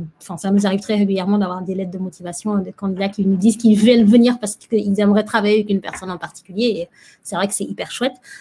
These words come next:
Euh, et sinon, comment, euh, les détecter dans la masse de profils ? Ça, c'est une très bonne question parce que, bah, depuis un an, avec ce qui se passe et, et le covid, forcément, il y a une masse, euh, de profils qui arrive, euh, qui est, euh, qui peut, euh, bah, du coup, on, qui donne l'impression que du coup, waouh, tout d'un coup, tous nos problèmes ont été résolus, euh, on va plus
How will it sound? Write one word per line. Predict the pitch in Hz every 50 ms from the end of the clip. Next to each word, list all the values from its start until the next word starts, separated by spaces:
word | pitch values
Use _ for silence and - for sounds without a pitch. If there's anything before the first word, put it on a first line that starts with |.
| - - 220
Euh, | 208 208 208 214 208
et | 240 247
sinon, | - - 269 277 285 285
comment, | - - 269 269 277 285 277 277
euh, | 269 233 226 220 214
les | 214 214 214
détecter | 220 208 226 226 214 - 226
dans | 208 208
la | 208 202
masse | 196 208 208 208
de | -
profils ? | 202 - - 185 214 302
Ça, | 285 - 262 254
c'est | 254 233 208
une | 202 185 -
très | - - 262
bonne | 269 277 269
question | 254 202 208 - 262 262 254
parce | 220 202 -
que, | - 202
bah, | 185 185 180
depuis | 185 196 - 254 240
un | 220 214 208
an, | 220 233
avec | 233 196 185 180
ce | - -
qui | - 202 202
se | - -
passe | 214 208 208 -
et, | 214 190 190 180 175 180 - - - _ -
et | 214
le | 208 202
covid, | 202 - 233 190 208 233 214 226 202
forcément, | - 214 202 - - 226 202 220 226 220 196 202 _ - - - - _ -
il | 214 208
y |
a | 214
une | 208 214 220
masse, | 220 226 233 233 - - - -
euh, | 202 196 196 190 190 190 190 190
de | 180 208
profils | 208 - - 247 - 247 226 -
qui | - - 214
arrive, | 202 202 196 220 226 240 220 226 214
euh, | 208 190 185 185 180 180 180 165
qui | - - 233 226 220 220 226 220
est, | 208 202
euh, | 190 180 180 175 _ _ _ _ _ _ _ _ -
qui | - 269 208
peut, | - 277 269
euh, | 262 269 262 247 240 226 220 220 214 208 208 208 208
bah, | 202 214 202 208
du | 208 208
coup, | 302
on, | 269 233 233 233 - 202
qui | - - 233
donne | 220 262 285 294
l'impression | 262 254 247 247 - 247 247 - - 269 269
que | 254 262
du | 214 214 220
coup, | - 247
waouh, | 240 247 254 247 240 240
tout | - - 226
d'un | 233 233 226
coup, | 226 - 247 247 240
tous | - 254
nos | 247 220 214
problèmes | 214 - 214 208 220 214 220 220
ont | 208 202
été | 202 202 208 220 208
résolus, | 196 202 202 202 208 208 208 220 220
euh, | 202 190 190 185 190
on | 185
va | 185 196 190
plus | - - - 226 220